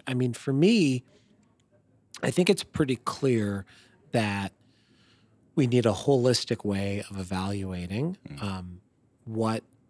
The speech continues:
Speaker 1: educational performance looks like. And w-, w-, we've got to not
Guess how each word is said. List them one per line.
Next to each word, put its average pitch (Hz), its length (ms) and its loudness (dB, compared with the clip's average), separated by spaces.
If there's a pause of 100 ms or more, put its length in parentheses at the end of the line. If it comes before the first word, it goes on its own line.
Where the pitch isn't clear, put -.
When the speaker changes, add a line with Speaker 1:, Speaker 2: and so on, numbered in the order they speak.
(160)
Speaker 1:
educational 113 540 0
performance 101 640 -6
looks 160 320 2
like. 104 340 -4 (200)
And 147 440 4 (1000)
w-, - 260 -8
w-, 143 300 -8
we've 147 300 2
got 143 280 4
to 135 100 0
not 127 360 4